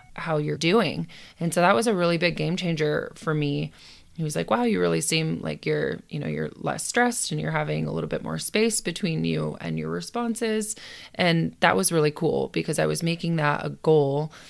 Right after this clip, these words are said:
and, and really focusing on just slowing down and, and making that a priority. So it was really cool to have that accountability and to have someone else say that they're noticing that shift.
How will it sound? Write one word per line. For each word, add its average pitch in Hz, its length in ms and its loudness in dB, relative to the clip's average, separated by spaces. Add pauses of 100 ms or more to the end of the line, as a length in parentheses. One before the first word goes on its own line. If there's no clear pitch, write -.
(500)
and, 147 460 0 (420)
and 160 180 -2
really 180 200 4
focusing 156 640 2
on 143 280 -2
just - 460 -2
slowing 151 600 2
down 156 720 -4
and, 147 480 -4 (120)
and 160 160 -4
making 151 300 -2
that 151 200 0
a 151 40 2
priority. 156 720 -4
So 151 280 -2
it - 60 -4
was 151 200 -4
really 151 180 -2
cool 151 300 -4
to 151 80 -2
have - 560 -4 (640)
that 160 220 2
accountability 147 1040 0
and 156 340 -2
to 160 120 -4
have 156 320 -2
someone 160 260 -2
else 160 240 -2
say 151 140 0
that 156 180 -4
they're - 220 -2
noticing 156 480 0
that - 180 -4
shift. - 540 -4